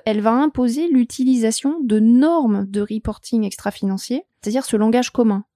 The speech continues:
Euh, au même titre qu'on a les I F R S pour la partie financière, on aura demain, je sais pas quel sera le petit nom, mais des normes de reporting qui s'imposeront à tout le monde. Donc c'est, c'est, c'est, c'est cette façon-là d'imposer un langage commun.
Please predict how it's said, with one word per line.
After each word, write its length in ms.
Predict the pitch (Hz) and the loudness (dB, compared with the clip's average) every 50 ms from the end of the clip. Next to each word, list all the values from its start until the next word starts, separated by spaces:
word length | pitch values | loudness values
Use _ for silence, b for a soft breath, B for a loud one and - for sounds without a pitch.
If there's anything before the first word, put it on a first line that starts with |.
| _ - 185 | _ -8 -6
Euh, 160 | 190 185 185 | -4 -2 -2
au 80 | 185 190 | 0 0
même 140 | 196 202 | 0 -2
titre 200 | 226 - 254 - | -2 -4 -8 -8
qu'on 160 | - - 202 190 | -4 -2 -2 0
a 80 | 185 | 0
les 240 | 180 190 196 196 220 | 0 0 0 2 4
I 80 | 240 240 | 4 2
F 80 | - | 2
R 160 | 233 226 220 | 0 -2 -2
S 160 | 220 226 220 - | -2 -2 -4 -6
pour 140 | - - | -8 -8
la 80 | 170 180 | -8 -6
partie 260 | - 208 - - 240 | -8 -8 -10 -10 -8
financière, 600 | - 226 202 190 180 - 196 196 214 254 294 302 - | -6 -4 -4 -4 -4 -6 -6 -4 -4 -4 -4 -4 -2
on 200 | - 208 202 196 | 0 2 2 2
aura 280 | 202 196 185 190 196 190 | 2 2 2 0 -2 -2
demain, 440 | 185 185 220 220 220 214 208 202 - | 0 0 0 2 2 0 -2 -4 -6
je 140 | 175 - 190 | -8 -10 -10
sais 120 | - - | -10 -8
pas 140 | 190 - 196 | -8 -8 -8
quel 160 | 190 - 180 | -8 -8 -10
sera 160 | 180 - 190 180 | -8 -6 -4 -4
le 80 | 180 | -4
petit 160 | 180 - 214 | -4 0 2
nom, 160 | 214 240 277 359 - - - | 2 4 2 0 -2 -4 0
mais 160 | 202 202 190 | 2 2 2
des 160 | 170 185 180 | 2 2 4
normes 320 | 190 214 254 277 285 269 254 | 4 6 6 6 6 4 4
de 80 | 226 | 4
reporting 460 | 208 202 196 - 190 - - 320 339 | 2 0 -2 -6 -6 -6 -6 -6 -6
qui 100 | - 262 | -4 -4
s'imposeront 460 | 226 - 185 185 - 202 208 240 277 285 | -4 -4 -2 -2 0 0 0 0 0 0
à 80 | 254 | 0
tout 140 | - - 240 | 0 0 0
le 60 | 226 | 0
monde. 260 | 202 196 196 196 - _ - | 0 0 -2 -4 -6 _ -6
Donc 160 | 190 190 170 - | -6 -6 -6 -6
c'est, 180 | - - 175 - - - | -6 -6 -6 -6 -8 -12
c'est, 300 | - - - - - 185 | -14 -12 -12 -8 -8 -8
c'est, 200 | - - - 196 | -8 -8 -8 -8
c'est 240 | 190 - - - 196 | -6 -8 -8 -8 -8
cette 240 | 190 - - 254 - | -6 -4 -4 -4 -4
façon-là 460 | - 240 226 - 220 214 214 247 285 | -4 -6 -4 -4 -2 -2 -2 0 -2
d'imposer 540 | 254 220 208 196 190 208 214 220 254 269 - _ _ _ - | 0 -2 -2 -2 0 0 0 0 0 -2 -4 _ _ _ -2
un 100 | 208 196 | 0 0
langage 340 | 196 202 208 226 233 - | 0 0 -2 -2 -4 -6
commun. 240 | - 214 196 180 180 | -6 -6 -6 -6 -8